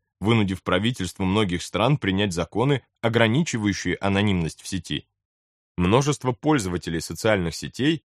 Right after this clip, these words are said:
форумов и публичных чатов используют псевдонимы, выдуманные данные о поле и возрасте,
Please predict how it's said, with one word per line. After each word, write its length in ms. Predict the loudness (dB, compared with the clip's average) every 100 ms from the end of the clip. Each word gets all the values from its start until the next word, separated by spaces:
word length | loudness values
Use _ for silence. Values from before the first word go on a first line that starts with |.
| _
форумов 520 | _ 2 2 2 -2 -6 -8
и 80 |
публичных 640 | -6 -2 -2 -4 -6 -8 -4
чатов 460 | 0 0 -2 -10 _ _
используют 640 | -10 -6 0 2 2 0 -2
псевдонимы, 760 | -8 -4 -2 -2 -2 0 -2 -4 _
выдуманные 680 | 0 2 4 2 2 0 -2
данные 460 | -2 -2 0 -2
о 160 | 0 -4
поле 300 | -2 -2 -2
и 140 | -2
возрасте, 640 | -2 0 0 -4 -6 -8